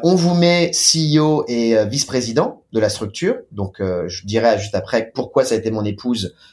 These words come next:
euh, et pas moi, C E O, machin, j'en reviendrai, c'était un, un, un rendez-vous assez intéressant. Et le dernier élément, et ça, c'est ce qui nous a décidé, on donne des shares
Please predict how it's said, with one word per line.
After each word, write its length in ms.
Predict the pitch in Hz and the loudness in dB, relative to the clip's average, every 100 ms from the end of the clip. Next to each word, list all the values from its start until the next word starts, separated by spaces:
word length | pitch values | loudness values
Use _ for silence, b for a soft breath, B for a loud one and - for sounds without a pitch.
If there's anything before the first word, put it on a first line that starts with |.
| b - | b -10
euh, 120 | 90 | -4
et 120 | 90 | -4
pas 160 | 104 107 | 0 0
moi, 340 | 113 117 113 | 2 2 2
C 240 | 98 - 107 110 | 0 -6 -6 0
E 40 | |
O, 160 | 110 101 | 0 0
machin, 200 | 95 117 | -4 -6
j'en 100 | 104 | -4
reviendrai, 260 | 98 101 107 | -4 -2 -4
c'était 240 | - 95 | -6 -12
un, 140 | 78 - | -12 -10
un, 160 | 95 - | -12 -10
un 120 | 92 | -8
rendez-vous 280 | 101 104 110 | -4 -4 -4
assez 140 | 107 | -6
intéressant. 500 | 98 92 92 175 - B B B B B B _ _ | -8 -8 -8 -8 -10 B B B B B B _ _
Et 240 | 165 165 156 | 2 2 2
le 140 | 127 | -4
dernier 380 | 113 156 170 160 | 2 2 4 2
élément, 380 | 123 113 120 170 | 2 0 -4 -6
et 60 | 107 | -8
ça, 140 | 156 | -6
c'est 140 | 151 120 | -6 -8
ce 100 | - | -10
qui 100 | 120 | -8
nous 120 | 107 | -6
a 60 | 104 | -6
décidé, 560 | 127 - 101 139 - _ _ _ _ _ _ - - | -6 -8 -8 -8 -10 _ _ _ _ _ _ -16 -14
on 160 | 127 127 | -6 0
donne 300 | 123 143 123 | 2 2 0
des 100 | 110 | -4
shares 320 | - 117 120 | -4 -2 -2